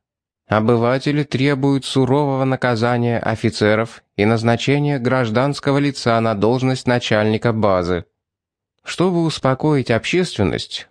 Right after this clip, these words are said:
он отправил полковника Меркуса в отпуск.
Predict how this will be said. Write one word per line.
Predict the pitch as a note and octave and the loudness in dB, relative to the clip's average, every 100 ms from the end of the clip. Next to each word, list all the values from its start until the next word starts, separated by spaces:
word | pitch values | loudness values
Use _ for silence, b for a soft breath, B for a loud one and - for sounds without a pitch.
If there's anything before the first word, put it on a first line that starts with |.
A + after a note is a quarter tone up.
| - | -2
он | C3 E3 E3+ | 0 2 0
отправил | D#3 - D3 D#3 D3+ C#3+ | -2 -2 0 0 0 0
полковника | C3+ B2+ - C#3 C3 B2 A#2 | 0 0 0 0 2 0 0
Меркуса | A2 C#3 C#3 - - C#3+ | 2 0 0 -4 0 -2
в | C#3+ | 2
отпуск. | B2 G2 - - - | 0 0 -4 -8 -10